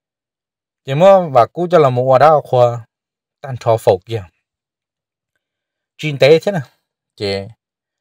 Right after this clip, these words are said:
Và sự lỡ ba nền gì tu, chẳng ta tỏ mù cho cho lia. Cho cho lia chế, trở nhau hôn nhẹ chế và sự chi li.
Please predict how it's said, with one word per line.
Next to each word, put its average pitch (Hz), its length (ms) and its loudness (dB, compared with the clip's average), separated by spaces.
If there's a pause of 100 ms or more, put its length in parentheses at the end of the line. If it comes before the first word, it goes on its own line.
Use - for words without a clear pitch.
(380)
Và 117 140 -4
sự 123 260 -6
lỡ 123 300 2 (360)
ba 151 140 -4
nền 123 160 -6
gì 110 140 -14
tu, 151 420 -8 (220)
chẳng 92 200 -16
ta 127 200 2
tỏ 95 200 2
mù 95 260 -8 (100)
cho 127 160 -10
cho 117 120 -6
lia. 123 220 -10 (1600)
Cho 147 180 -6
cho 156 120 0
lia 160 280 2
chế, 123 420 -4
trở 104 140 -4
nhau 123 180 -4
hôn 127 200 -4
nhẹ 113 160 -4
chế 104 220 -6
và 98 160 -4
sự 92 340 -8
chi 120 100 -10
li. 113 280 -10